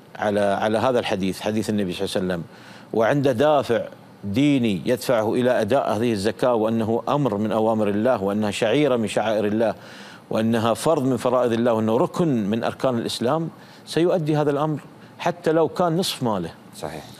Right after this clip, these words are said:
Speaker 1: فهذا الأمر يعني يعتمد على إيمان الإنسان وعلى صدقه مع الله سبحانه وتعالى.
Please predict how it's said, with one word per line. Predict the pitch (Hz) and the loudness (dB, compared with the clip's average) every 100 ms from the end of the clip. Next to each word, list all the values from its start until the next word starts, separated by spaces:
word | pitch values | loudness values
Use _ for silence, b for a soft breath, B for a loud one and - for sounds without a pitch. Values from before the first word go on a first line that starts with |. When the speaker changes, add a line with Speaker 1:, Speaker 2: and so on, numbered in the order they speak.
| B B - | B B -2
Speaker 1:
فهذا | 135 143 175 | 2 4 2
الأمر | 156 165 151 147 - | 2 2 0 0 -2
يعني | 143 139 117 143 | 0 2 2 0
يعتمد | 127 127 143 120 | 0 0 0 0
على | 113 123 123 - - - | 0 2 0 -2 -12 -4
إيمان | 143 143 127 | 0 2 0
الإنسان | 117 101 127 127 | 0 0 0 2
وعلى | 113 104 113 | 0 0 0
صدقه | - 135 - 117 | -2 -4 -2 -2
مع | 113 113 | -2 -2
الله | 107 | -2
سبحانه | 92 85 92 90 | -2 -6 -8 -6
وتعالى. | - - | -8 -10